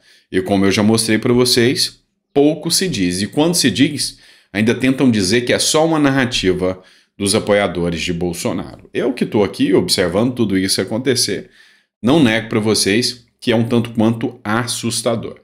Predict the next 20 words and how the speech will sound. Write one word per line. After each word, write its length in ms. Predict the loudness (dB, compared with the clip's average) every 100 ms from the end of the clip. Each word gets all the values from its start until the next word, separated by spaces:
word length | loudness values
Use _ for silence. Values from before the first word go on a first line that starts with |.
| _ _ -20 -20 -20 _
Bora 180 | 2 4
lá, 120 | 4
pessoal, 340 | 2 2 4 4
a 60 |
gente 160 | 4 2
vai 100 | 2
mudar 280 | 4 2 2
de 100 | 0
assunto 440 | -2 -4 -6 -6
agora, 420 | -2 2 4 2
aproveitando 540 | 0 -2 -2 0 2 2
o 40 |
nosso 260 | 2 0 -2
editorial 560 | -4 -2 0 2 2
ainda, 380 | 2 4 4 2
primeiro 380 | 2 2 2 2
vídeo 500 | 2 2 2 2 0
dessa 320 | 0 0 -2
sexta-feira 580 | -2 -2 -2 -4 0 0
abençoada, 840 | -2 -6 -6 -4 -2 -2 0 -2